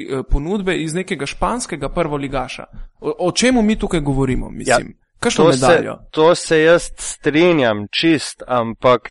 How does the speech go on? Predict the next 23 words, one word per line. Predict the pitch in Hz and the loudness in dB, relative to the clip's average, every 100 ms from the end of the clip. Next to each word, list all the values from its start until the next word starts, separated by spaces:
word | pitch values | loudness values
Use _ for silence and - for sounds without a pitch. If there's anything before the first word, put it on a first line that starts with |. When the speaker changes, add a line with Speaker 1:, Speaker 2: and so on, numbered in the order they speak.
| _ | _
Speaker 2:
ti | 143 143 | -4 -4
si | - | -4
pozabil | 135 135 127 143 139 | -4 -4 4 4 4
dejstvo, | 131 139 147 - 123 | 2 2 2 -2 -4
da | 117 | -4
smo | - 117 | -6 -4
igrali | 117 127 127 117 | 0 4 4 4
doma, | 117 113 117 101 | 0 2 2 2
ne. | 95 - _ _ | -4 -10 _ _
In | 120 120 | -6 -4
igranje | 117 120 135 143 147 | -2 4 4 4 0
doma | 127 123 131 135 127 | -2 0 2 2 2
nasploh | 120 117 - 135 120 | -2 -10 -6 -4 -4
za | 110 | -8
slovenske | 110 123 113 120 120 - - 117 104 _ - - - | -10 -8 -4 -4 -6 -12 -8 -6 -6 _ -20 -16 -10
reprezentance | 113 123 117 110 107 123 127 123 120 | -10 -8 -12 -12 -4 -2 -2 -4 -10
v | |
vseh | 110 - 151 | -10 -8 -8
športih | - - 131 123 139 - | -8 -8 -6 -6 -8 -8
je | 127 | -6
vedno | 113 143 131 123 | -2 -4 -2 -8
pomenilo | 135 120 120 117 127 123 117 98 _ - _ | -6 -6 -6 -6 -4 -2 -2 -2 _ -20 _
nek | 120 123 | -4 -4